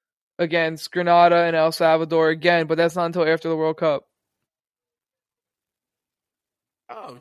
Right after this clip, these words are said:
Speaker 2: dude, I thought the Nations League was, like, a s-, over the summer type
Speaker 1: No,
Speaker 2: shit.
Speaker 1: it's like a tournament. It's like a Champions League. Yeah.
Speaker 2: Oh.
Speaker 1: Yeah.
Speaker 2: But it's just
Speaker 1: Yeah.
Speaker 2: concacaf,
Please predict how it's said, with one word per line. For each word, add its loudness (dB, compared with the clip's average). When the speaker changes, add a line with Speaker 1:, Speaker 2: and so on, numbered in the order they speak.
Speaker 2:
dude, 2
I 8
thought -2
the -12
Nations -4
League -6
was, -10
like, -2
a -8
s-, -12
over -2
the -4
summer -4
type -4
Speaker 1:
No, 4
Speaker 2:
shit. 6
Speaker 1:
it's 0
like 0
a -2
tournament. -2
It's -8
like -4
a -4
Champions -4
League. -6
Yeah. 4
Speaker 2:
Oh. 2
Speaker 1:
Yeah. 2
Speaker 2:
But 4
it's -2
just -4
Speaker 1:
Yeah. 4
Speaker 2:
concacaf, 0